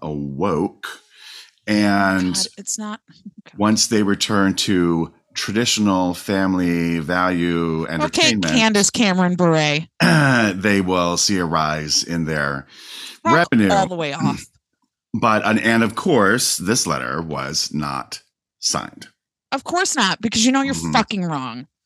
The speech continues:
Speaker 1: Yeah,
Speaker 2: And you're a piece
Speaker 1: so.
Speaker 2: of shit. Guess what? Theater started, uh, with all men who all fucked each other. Okay?
Speaker 1: <laughs>
Speaker 2: News fucking flash. And they dressed as women.
Speaker 1: Yeah.
Speaker 2: So fuck all the, if you're gonna go to any, all theater's gay.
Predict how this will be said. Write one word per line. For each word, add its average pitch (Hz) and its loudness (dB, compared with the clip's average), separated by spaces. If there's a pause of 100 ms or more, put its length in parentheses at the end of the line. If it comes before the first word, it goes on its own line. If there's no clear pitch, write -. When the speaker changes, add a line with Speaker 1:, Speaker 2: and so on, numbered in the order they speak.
(120)
Speaker 1:
Yeah, 85 -2
Speaker 2:
And - -8
you're 95 -6
a 190 -4
piece - -2
Speaker 1:
so. - 2
Speaker 2:
of 175 4
shit. 127 2 (600)
Guess 349 4
what? 392 4
Theater 359 0
started, 233 2 (140)
uh, 220 4
with 202 0
all 226 4
men 190 2 (180)
who 311 4
all 381 4
fucked 403 0
each 277 -2
other. 165 -4 (160)
Okay? 214 2 (100)
Speaker 1:
<laughs> 247 -4
Speaker 2:
News 254 4
fucking 202 0
flash. 147 -2 (360)
And 214 0
they 262 4
dressed 247 0
as 214 0
women. 160 -2
Speaker 1:
Yeah. 175 0
Speaker 2:
So 294 2
fuck 370 0
all 330 6
the, - -2
if 269 -2
you're 339 0
gonna 427 0
go 453 0
to 269 -2
any, 311 -4 (160)
all 381 6
theater's 494 4
gay. 254 2